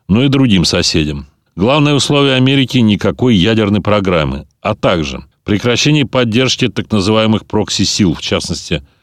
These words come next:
таких группировок, как "Хизбалла" и "Хамас". Сокращение до минимума ракетной программы,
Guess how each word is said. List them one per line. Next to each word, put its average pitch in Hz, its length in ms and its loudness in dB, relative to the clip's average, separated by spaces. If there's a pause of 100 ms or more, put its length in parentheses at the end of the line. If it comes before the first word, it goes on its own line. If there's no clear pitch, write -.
(260)
таких 104 340 0
группировок, 101 640 0
как - 260 -4
"Хизбалла" 98 580 0
и 85 40 0
"Хамас". 98 580 -2 (140)
Сокращение 135 640 0
до 120 240 0
минимума 123 560 4
ракетной 107 480 0
программы, 87 560 -2